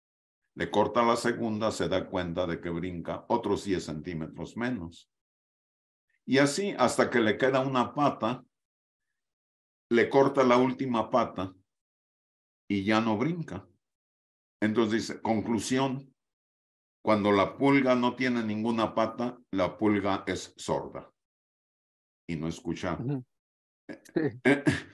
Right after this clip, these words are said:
Speaker 1: en lógica convencional pueden decir, "Bueno, este,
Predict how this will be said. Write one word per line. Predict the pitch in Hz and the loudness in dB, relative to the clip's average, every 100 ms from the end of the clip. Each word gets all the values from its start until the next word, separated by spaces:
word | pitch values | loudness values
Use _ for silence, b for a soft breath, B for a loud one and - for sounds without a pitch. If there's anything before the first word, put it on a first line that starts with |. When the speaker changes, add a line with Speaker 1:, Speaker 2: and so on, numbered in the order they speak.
| B - | B 2
Speaker 1:
en | 120 147 | 6 8
lógica | 147 156 202 170 160 | 8 8 4 4 0
convencional | 160 147 139 135 113 113 120 | 0 -2 -2 0 -2 0 -2
pueden | 110 113 | -2 -2
decir, | 101 90 98 | 0 0 0
"Bueno, | 98 90 82 | 2 0 -2
este, | 80 85 76 | -4 -4 -6